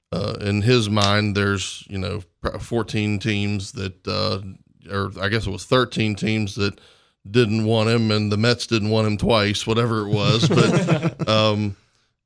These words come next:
a-, and he'll keep that in the back of his mind. But, you know, there's di-, teams need to have different needs, and they see, you know, maybe someone they wanna develop more versus less. But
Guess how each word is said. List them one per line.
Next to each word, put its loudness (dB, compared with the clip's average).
a-, 0
and 0
he'll 6
keep 4
that 6
in 2
the 2
back 4
of -2
his 0
mind. 2
But, 0
you 0
know, 4
there's 4
di-, 4
teams 0
need 0
to 2
have 0
different 0
needs, 0
and -2
they 0
see, -2
you 0
know, -2
maybe 0
someone -2
they 0
wanna 0
develop -2
more -2
versus -6
less. -2
But -6